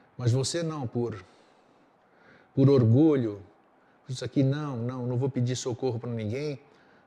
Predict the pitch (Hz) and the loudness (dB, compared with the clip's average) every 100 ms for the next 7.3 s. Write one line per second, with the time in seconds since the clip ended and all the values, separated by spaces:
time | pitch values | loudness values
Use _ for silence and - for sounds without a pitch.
0 | _ 127 107 131 123 117 123 117 - 120 | _ -10 -6 -2 0 0 -2 -4 -6 -8
1 | 117 113 - 143 127 - 120 123 - - | -8 -10 -6 0 0 2 2 2 0 -2
2 | 107 123 147 135 123 131 117 - 110 110 | -2 -2 -2 -2 -4 -6 -4 -4 -6 -8
3 | 107 123 120 _ _ _ _ _ _ _ | -12 -14 -18 _ _ _ _ _ _ _
4 | _ _ - 117 139 139 120 117 - 170 | _ _ -16 -4 0 4 4 4 0 -4
5 | 147 - 147 139 110 104 - - - - | -4 -4 0 2 0 -6 -10 -12 -20 -20
6 | - - _ 123 123 127 123 117 160 160 | -20 -20 _ -2 2 4 6 10 12 12
7 | 131 104 | 12 10